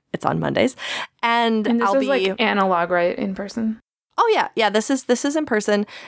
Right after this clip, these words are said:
Speaker 1: and I'm, I'm gonna invite some writer friends that I have here in Saint Louis and, and open it up to people that I don't know, people in my community.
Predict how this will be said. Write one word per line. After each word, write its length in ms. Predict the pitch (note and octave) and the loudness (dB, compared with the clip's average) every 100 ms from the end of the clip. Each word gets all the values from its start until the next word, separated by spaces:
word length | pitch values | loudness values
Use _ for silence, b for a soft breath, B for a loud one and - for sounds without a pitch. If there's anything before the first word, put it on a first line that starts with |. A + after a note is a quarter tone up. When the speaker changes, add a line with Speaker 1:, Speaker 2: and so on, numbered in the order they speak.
| B | B
Speaker 1:
and 540 | - G3+ G3 G3 G3 G3 | 2 4 6 6 4 4
I'm, 460 | G3 G3 F#3+ F#3+ - - | 2 2 2 -2 -6 -4
I'm 100 | - | -2
gonna 200 | G3 G3 | 2 2
invite 320 | F#3 F#3+ F#3 F3 | 2 4 2 2
some 540 | G3 F#3 F3 F3 F3+ | 2 4 2 0 -4
writer 320 | F#3+ F#3+ G3 | 0 2 2
friends 300 | F#3+ G3+ F#3+ | 2 0 0
that 100 | F#3+ | 0
I 60 | F3+ | 0
have 320 | F#3 F3+ E3+ | 4 2 2
here 120 | F#3 F#3 | 0 -2
in 60 | |
Saint 200 | F3 F3+ | 0 0
Louis 260 | F#3 F#3 - | 2 0 2
and, 240 | - F#4 - | 2 0 0
and 120 | C#4 - | -2 0
open 220 | C4 F#4+ | 0 0
it 100 | A#3+ | 0
up 120 | F#3 | 0
to 80 | - | -2
people 220 | G#3 F#3+ | -4 -2
that 100 | F3 | 0
I 80 | E3+ | 0
don't 180 | G3 G3+ | 2 2
know, 180 | F#3 F3+ | 2 2
people 280 | A3 G#3+ G3+ | 2 2 4
in 80 | |
my 100 | F#3+ | 4
community. 560 | F3+ F#3 F3+ F3 E3 F3 | 0 0 2 2 2 0